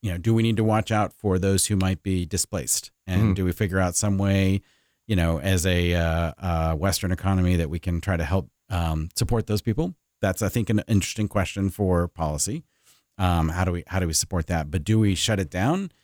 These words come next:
Speaker 1: My view on that is that all you're doing is basically concentrating power, uh, and control of it in those that might have nefarious objectives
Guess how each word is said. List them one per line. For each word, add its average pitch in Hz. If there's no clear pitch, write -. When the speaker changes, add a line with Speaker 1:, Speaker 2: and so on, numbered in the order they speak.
Speaker 1:
My 107
view 95
on 92
that 90
is 82
that 92
all 101
you're 101
doing 92
is 82
basically 80
concentrating 82
power, 82
uh, 80
and 82
control 131
of 85
it 85
in 90
those 90
that 90
might 82
have 82
nefarious 82
objectives 90